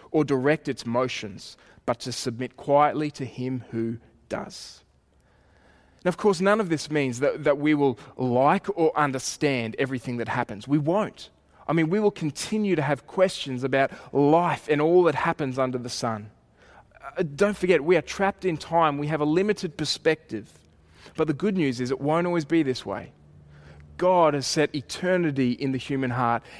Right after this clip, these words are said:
a-, and there is a day coming when, if our faith is in Jesus, we will step into eternity. We will come home. And this is why we are called to travel lightly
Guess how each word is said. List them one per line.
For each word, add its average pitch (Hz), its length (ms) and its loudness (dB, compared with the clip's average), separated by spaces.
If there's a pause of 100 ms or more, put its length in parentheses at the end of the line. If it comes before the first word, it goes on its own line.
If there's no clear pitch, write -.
a-, 113 240 -2
and 151 120 0
there 160 120 6
is 165 100 -2
a 160 80 0
day 151 220 0
coming 147 420 -4
when, 139 100 -2
if 135 120 -4
our 131 80 0
faith - 400 -2
is 151 120 2
in 143 140 -4
Jesus, 127 400 -2
we 139 140 -2
will 131 100 -2
step - 420 -4
into 147 360 -4
eternity. 110 560 -8 (220)
We 160 100 4
will 135 160 0
come 165 380 -4
home. 123 640 -4 (880)
And 156 180 -2
this 185 140 -4
is 160 120 -2
why 151 300 2
we 147 180 0
are 147 60 0
called 165 400 -2
to 143 80 -10
travel 156 480 -4
lightly 131 440 0